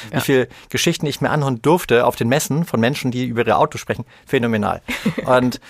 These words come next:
Speaker 1: das ist sicherlich so dieser, dieser Ansatz, der da was ganz Besonderes ist und auch ganz viel Spaß gemacht hat, ne? Ich hatte ja bei mir war Marketing, Vertrieb und Produktentwicklung mit Innovationen, die Themen lagen bei mir.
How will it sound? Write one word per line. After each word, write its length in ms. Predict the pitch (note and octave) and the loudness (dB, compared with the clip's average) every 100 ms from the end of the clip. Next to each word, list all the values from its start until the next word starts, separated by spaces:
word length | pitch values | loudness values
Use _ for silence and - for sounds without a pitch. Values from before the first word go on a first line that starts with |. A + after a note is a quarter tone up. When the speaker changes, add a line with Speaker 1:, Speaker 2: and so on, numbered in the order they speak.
| - - - - | -20 -20 -20 -2
Speaker 1:
das 160 | C3+ D#3+ | 0 2
ist 100 | D#3 | 0
sicherlich 360 | D3+ D3+ C#3 | 2 2 2
so 120 | D3+ | 0
dieser, 220 | C3 B2+ A#2 | 0 2 2
dieser 240 | A#2 A2+ | 2 2
Ansatz, 380 | C3 C#3+ C#3 - | 2 0 0 0
der 100 | A#2 | 0
da 100 | A#2 | 2
was 160 | A#2 | 0
ganz 160 | B2 A2+ | -4 -4
Besonderes 500 | A2+ A2 A2+ G#2+ - | 0 0 0 -2 -6
ist 160 | - - | -12 -10
und 120 | - | -8
auch 180 | - - | -6 -4
ganz 220 | C3 - | -4 -4
viel 100 | B2 | -6
Spaß 320 | - G#2+ - | -2 -2 -2
gemacht 300 | G2+ G2+ - | -6 -8 -10
hat, 120 | A2 | -8
ne? 120 | B2 | -6
Ich 80 | A#2 | -4
hatte 140 | A#2 A2+ | -4 -4
ja 40 | |
bei 80 | A2 | -2
mir 160 | A2 | -4
war 80 | A2 | -4
Marketing, 500 | A2 A2+ - - A2 | -4 -4 -6 -8 -10
Vertrieb 440 | - A2 - A2+ - | -8 -10 -8 -10 -8
und 240 | A2+ G#2+ | -10 -10
Produktentwicklung 720 | - B2 D3+ C3+ B2+ B2 A#2+ | -8 -8 -6 -6 -6 -4 -6
mit 80 | A2 | -6
Innovationen, 880 | A2+ G#2+ G#2+ - C#3+ C#3+ C3 - A2+ | -6 -6 -6 -4 -4 -4 -8 -12 -12
die 100 | A#2 | -12
Themen 320 | - A#2 A2+ | -8 -6 -6
lagen 240 | A2+ A2 | -6 -6
bei 100 | G#2 | -6
mir. 280 | G#2+ C3 C#3 | -4 -2 -2